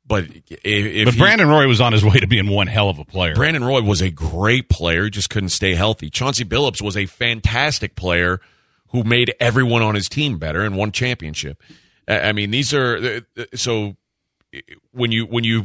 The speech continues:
Speaker 1: people wanna hear comps of like, "Oh, that's who you would take with the number one pick? He, he's a mix of Brandon Roy and Chauncey Billups." All right, bro.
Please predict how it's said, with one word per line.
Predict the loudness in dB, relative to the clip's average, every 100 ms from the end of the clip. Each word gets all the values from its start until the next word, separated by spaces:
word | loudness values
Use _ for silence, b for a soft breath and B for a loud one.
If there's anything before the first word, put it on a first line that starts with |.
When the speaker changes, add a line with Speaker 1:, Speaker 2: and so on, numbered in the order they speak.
| -2
Speaker 1:
people | -4 -2 0
wanna | 2 2
hear | 2
comps | 0 0 0 0
of | -2
like, | 0 -2 -2 -10 _ _ _ _ _ 0
"Oh, | 0 2
that's | -2 -2 -2
who |
you | -2 -2
would | -2
take | 0 0
with | -2 -4
the |
number | -4 -2 0
one | 0 0
pick? | 0 0 -2
He, | -6 -14 -10
he's | -12 -12 -14 -10
a | -8
mix | -2 -2 0
of | -4 -2
Brandon | 0 0 0 -2
Roy | -2 -2
and | -2
Chauncey | -4 -6 -6 -6 -8
Billups." | -6 -2 -2 -4 -6 -6 _ _ _
All | -6 -2
right, | -2 -4
bro. | -6 -4 -2 -4